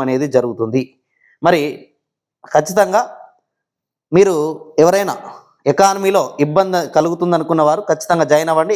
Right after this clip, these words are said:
ఎకానమీ అనేది చాలా సులభంగా మీకు ఎలాంటి ఇబ్బంది లేకుండా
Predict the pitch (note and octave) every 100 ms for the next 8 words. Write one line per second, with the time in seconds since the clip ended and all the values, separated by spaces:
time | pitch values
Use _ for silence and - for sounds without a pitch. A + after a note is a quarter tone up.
0 | E3 F3+ F#3 F#3 E3+ F3+ G3 D#3+ D3+ F3+
1 | G3 F#3+ E3 D#3 D3+ E3+ - - _ _
2 | _ _ _ _ C#3+ C#3+ E3+ C#3+ C#3+ D3+
3 | F#3 G#3 F3+ D3+ F3 E3 D#3 D#3 D3+